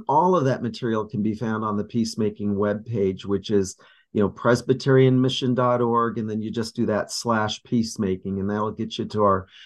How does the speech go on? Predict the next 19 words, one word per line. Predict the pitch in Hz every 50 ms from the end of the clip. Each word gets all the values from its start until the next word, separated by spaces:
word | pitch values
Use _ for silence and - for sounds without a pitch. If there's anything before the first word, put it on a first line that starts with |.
| - - _
webpage. | - 127 131 131 131 127 120 110 101 101 95 - - - - - _ -
But | 165 147 -
there's | 196 196 202 180
a | 196 202
tab | 208 - 147 135 123 120 120 117
that | 113 123 113
says | - 135 120 113
Becoming | 95 113 113 - - - 139 135 127 131 131 131 127 123 - -
a, | - 120 - - _ _ _
a | 107 110 107 104 98 92 - _ _ -
Peacemaking | 139 127 123 - 127 113 107 - 110 107 107
Congregation, | - 110 101 101 92 98 95 85 - 95 87 87 85 - - - 90 90 85 - - _ _ - -
making | 104 123 143 143 139 151 151 147
the | 131 131
commitment, | 131 - 135 127 127 - - 123 120 117 117 107 107 - - _
living | 110 117 127 120 127 117 110
out | 110 113 113 113 -
the | 120
commitment. | - - - 113 107 107 104 98 - 98 110 101 95 92 -